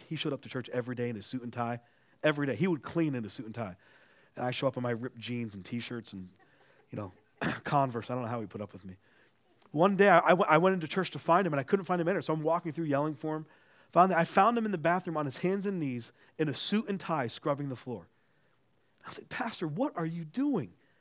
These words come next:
These old Italian churches, that's what you call him. You didn't even call him by his first name. It was just pastor. "What are you doing? We, we pay people to clean. Like, I, I could do this." And he said, "No, no, no."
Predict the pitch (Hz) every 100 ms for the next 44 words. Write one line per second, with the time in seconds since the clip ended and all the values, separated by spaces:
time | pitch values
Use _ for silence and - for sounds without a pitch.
0 | _ _ _ _ - 135 139 123 127 120
1 | - 113 104 110 101 98 107 98 101 151
2 | 143 135 117 95 - 113 - 101 85 98
3 | 101 - - 104 - 90 _ _ _ _
4 | _ _ _ _ _ - 240 262 170 254
5 | 269 143 135 208 220 - 220 269 233 220
6 | 214 185 180 170 139 127 135 - 269 -
7 | 226 220 170 120 - 117 135 127 101 80